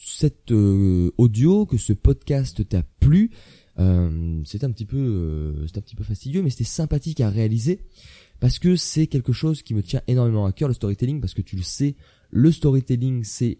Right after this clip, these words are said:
l'arme de l'orateur, c'est l'épée, c'est l'arc de l'orateur. Ah, j'aime beaucoup là, le, le, le, le champ lexical de la guerre là, en ce moment. Euh, c'est vraiment l'arme de l'orateur, c'est vraiment quelque chose que tu dois absolument utiliser. C'est pour ça que je te fais autant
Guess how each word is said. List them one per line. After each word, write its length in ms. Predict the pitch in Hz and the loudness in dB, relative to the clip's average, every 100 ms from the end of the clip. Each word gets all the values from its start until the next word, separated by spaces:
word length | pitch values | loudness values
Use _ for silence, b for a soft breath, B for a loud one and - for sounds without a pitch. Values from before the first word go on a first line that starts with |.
| - | -4
l'arme 520 | 90 139 139 95 87 | -2 0 0 -2 -2
de 100 | 85 | 0
l'orateur, 480 | 82 80 - 165 - | 0 0 -2 -6 -4
c'est 100 | 92 | -2
l'épée, 540 | 110 135 - 135 - b b | 0 0 0 -4 -4 b b
c'est 200 | - 87 | -6 -4
l'arc 360 | 135 131 - | -2 -4 -4
de 100 | 90 | -2
l'orateur. 640 | 90 92 92 - 156 151 - B B | 0 0 0 0 0 0 -4 B B
Ah, 100 | - | -6
j'aime 180 | 104 104 | -4 -2
beaucoup 260 | 110 - 139 | -4 -4 -2
là, 60 | 90 | -2
le, 240 | 90 87 | -2 -4
le, 200 | 82 82 | -4 -4
le, 200 | 80 69 | -4 -6
le 300 | 52 58 76 | -8 -12 -10
champ 160 | - 117 | -6 -6
lexical 500 | 104 - 98 117 104 | -6 -8 -6 -4 -4
de 80 | |
la 140 | 90 85 | -4 -4
guerre 240 | 104 - | -2 -4
là, 80 | 101 | -6
en 80 | 85 | -10
ce 140 | - | -8
moment. 200 | 90 117 - B B 110 - | -10 -10 -14 B B -10 0
Euh, 500 | 101 95 90 85 82 - - _ _ _ _ - | 2 4 2 0 -4 -10 -18 _ _ _ _ -16
c'est 160 | - | -6
vraiment 280 | 123 135 160 | -2 0 2
l'arme 460 | 131 117 160 139 110 | 2 4 4 2 2
de 80 | 104 | 2
l'orateur, 460 | 95 90 - 120 | 2 -2 -2 -4
c'est 140 | 120 87 | -4 -6
vraiment 220 | 92 110 | -6 -6
quelque 160 | 98 | -6
chose 160 | - 120 | -8 -10
que 60 | - | -8
tu 120 | 95 | -4
dois 100 | 95 | -4
absolument 380 | 92 110 107 104 | -4 -4 -4 -4
utiliser. 480 | - 90 92 127 - b b | -6 -8 -6 -6 -8 b b
C'est 120 | 107 | -8
pour 140 | 101 | -6
ça 120 | 104 135 | -6 -6
que 60 | |
je 60 | - | -6
te 60 | |
fais 180 | 95 110 - | -6 -6 -4
autant 440 | 123 120 135 127 | -6 -4 -6 -6